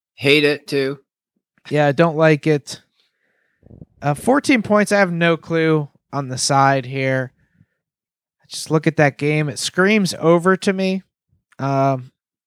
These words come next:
Speaker 2: I'm not gonna have a lot of logic here. These are actually two under teams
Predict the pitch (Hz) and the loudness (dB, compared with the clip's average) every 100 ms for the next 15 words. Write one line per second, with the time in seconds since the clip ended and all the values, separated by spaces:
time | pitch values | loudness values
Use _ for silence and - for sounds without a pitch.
0 | _ _ - 185 220 202 180 160 139 135 | _ _ -6 2 2 4 4 4 4 2
1 | 131 123 123 127 123 127 127 180 226 247 | 2 2 0 -2 -6 -6 0 0 4 2
2 | - 190 143 - 202 180 - 156 165 165 | 2 0 0 -2 -4 -4 -2 -2 0 -2
3 | 160 - 151 151 165 175 - - | -2 -4 -6 -4 -4 -6 -8 -12